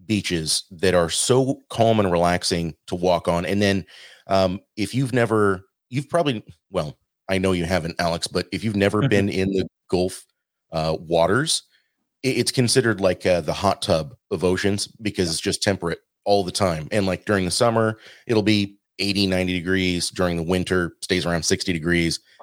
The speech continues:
Speaker 1: Um, one of the fun things that I've learned since we moved here is on these cold days,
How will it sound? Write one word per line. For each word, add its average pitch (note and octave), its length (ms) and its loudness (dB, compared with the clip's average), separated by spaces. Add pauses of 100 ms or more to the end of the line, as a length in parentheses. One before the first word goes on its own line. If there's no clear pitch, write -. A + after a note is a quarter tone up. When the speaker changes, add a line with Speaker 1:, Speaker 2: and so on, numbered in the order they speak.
(180)
Speaker 1:
Um, E2 440 2
one A#2 160 2
of G#2 80 2
the G2+ 80 4
fun G#2+ 280 0
things G2 320 2
that F2 120 2
I've A2+ 180 2
learned F2+ 240 0
since - 160 -6
we F#2 100 -2
moved F2+ 260 -2
here F#2+ 180 2
is E2+ 80 0
on F#2 140 2
these F#2 180 -2
cold G2 340 -2
days, F#2 460 0